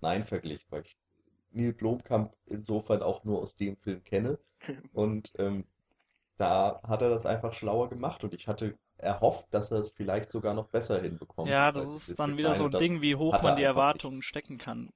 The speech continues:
Speaker 3: Gerade bei
Speaker 1: Klar.
Speaker 3: so einem, bei so
Speaker 1: Aber
Speaker 3: einem
Speaker 1: wie gesagt, für mich
Speaker 3: Hit.
Speaker 1: hat er auch nicht das Niveau von District nine erreicht. Und ich muss
Speaker 3: Nee.
Speaker 1: dazu sagen, District nine hab ich jetzt auch, glaub ich, nur mit sieben von zehn Punkten bewertet, weil ich den auch
Speaker 3: Ah, ich,
Speaker 1: nicht
Speaker 3: hab ich vor zwei, drei
Speaker 1: herausragend
Speaker 3: Jahren
Speaker 1: fand.
Speaker 3: das letzte Mal gesehen.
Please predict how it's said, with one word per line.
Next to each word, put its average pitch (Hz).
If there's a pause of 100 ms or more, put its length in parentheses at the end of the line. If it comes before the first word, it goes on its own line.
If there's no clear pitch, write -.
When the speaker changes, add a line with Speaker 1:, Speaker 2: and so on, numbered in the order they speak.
(140)
Speaker 3:
Gerade 131
bei -
Speaker 1:
Klar. -
Speaker 3:
so 127
einem, 127 (180)
bei -
so 123
Speaker 1:
Aber 90
Speaker 3:
einem - (240)
Speaker 1:
wie 113
gesagt, 107
für 104
mich 104
Speaker 3:
Hit. 147
Speaker 1:
hat 110
er 95
auch 98
nicht 107
das 98
Niveau 101
von 113
District 113
nine 101
erreicht. 98 (260)
Und 98
ich 95
muss 107
Speaker 3:
Nee. -
Speaker 1:
dazu 113
sagen, 104
District 104
nine 104
hab 101
ich 101
jetzt -
auch, -
glaub 85
ich, -
nur 90
mit - (260)
sieben 95
von 92
zehn 95
Punkten -
bewertet, 87
weil 82
ich -
den 85
auch 135
Speaker 3:
Ah, 135
ich, -
Speaker 1:
nicht -
Speaker 3:
hab 147
ich 151
vor -
zwei, 147
drei 151
Speaker 1:
herausragend -
Speaker 3:
Jahren 135
Speaker 1:
fand. -
Speaker 3:
das 139
letzte -
Mal 139
gesehen. 147